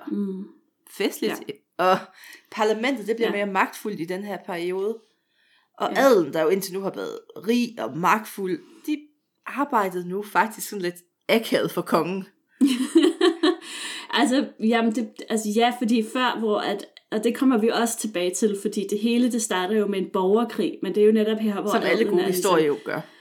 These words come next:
Speaker 1: Som alle gode historier starter det med en borgerkrig. Og, øhm, og adelen har jo været magtfuld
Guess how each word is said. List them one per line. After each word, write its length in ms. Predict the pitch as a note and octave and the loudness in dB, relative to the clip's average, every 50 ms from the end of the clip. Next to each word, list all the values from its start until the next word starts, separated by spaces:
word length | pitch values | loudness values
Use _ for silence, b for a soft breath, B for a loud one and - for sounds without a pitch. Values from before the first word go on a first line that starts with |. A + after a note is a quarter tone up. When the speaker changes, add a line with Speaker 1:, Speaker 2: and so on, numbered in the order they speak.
| B B B B - | B B B B -8
Speaker 1:
Som 240 | - - A3+ G#3+ G#3+ - | -2 0 0 0 -2 -4
alle 300 | - - A3+ A3+ A#3+ B3+ B3+ - | -2 0 2 2 2 2 0 2
gode 200 | - G#3+ G#3 A3 | 4 6 6 6
historier 300 | G#3+ - - G#3+ F#3 F#3+ | 4 2 -2 -2 -2 -2
starter 340 | - - G3+ F#3 F3+ G3 G#3 | -4 -4 -4 -4 -2 -2 0
det 100 | G#3+ G#3 | 0 0
med 100 | G3 F#3+ | 0 0
en 80 | F3 D#3 - | -2 -2 -4
borgerkrig. 420 | D#3+ D#3+ E3+ F#3 - - E3+ D3+ B B B B B B B - | -4 -4 -6 -6 -6 -8 -8 -8 B B B B B B B -6
Og, 380 | - G#3 G#3 G3+ G3+ G3+ G3+ b b b _ _ - | 0 2 2 2 2 0 -6 b b b _ _ 2
øhm, 400 | G3+ G#3 G#3 G3+ G3 G3 F3 - - _ _ _ _ _ _ _ _ _ _ _ - | 4 4 4 4 2 0 -4 -6 -8 _ _ _ _ _ _ _ _ _ _ _ -4
og 120 | F#3 - - - - _ | -4 -4 -4 -8 -6 _
adelen 480 | A3+ A#3+ A#3+ - - B3+ B3+ B3+ A#3+ A#3+ | 2 2 2 4 2 2 2 2 2 0
har 220 | - A3+ G3 G3 | 0 -2 -2 -2
jo 120 | F#3+ F#3+ | -2 -2
været 320 | F#3+ F#3 F3+ F3 F3 F3+ F3+ | -2 -2 -2 -2 -2 -2 0
magtfuld 560 | F#3 F#3+ G#3 G#3 - - - A#3+ A3+ - | 0 -2 -2 -4 -8 -4 0 2 2 2